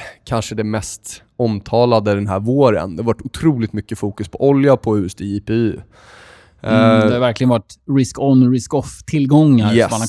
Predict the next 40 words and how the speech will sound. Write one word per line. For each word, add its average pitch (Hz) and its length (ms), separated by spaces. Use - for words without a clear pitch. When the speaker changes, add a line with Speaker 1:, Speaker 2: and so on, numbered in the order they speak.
Speaker 2:
kollat 110 220
på. - 120
Speaker 1:
Ja, 110 260
och 123 200
guldet 113 300
har 98 80
kommit 98 340
in 78 120
och - 80
spelat - 340
en 98 80
roll 101 220
där 107 120
också. 113 320
Men 104 180
jag 139 200
skickade 170 340
faktiskt 139 340
redan, 156 480
eh, 139 340
redan 147 400
i 165 80
december, 131 1000
eh, 113 280
så 113 720
släppte - 360
jag 110 120
en 107 80
liten 107 260
artikel, 107 600
eh, 107 360
där 107 120
jag 113 100
just 113 280
pratade 131 480
på 139 100
längre 156 360
sikt - 260
om 107 100
oljan. 95 520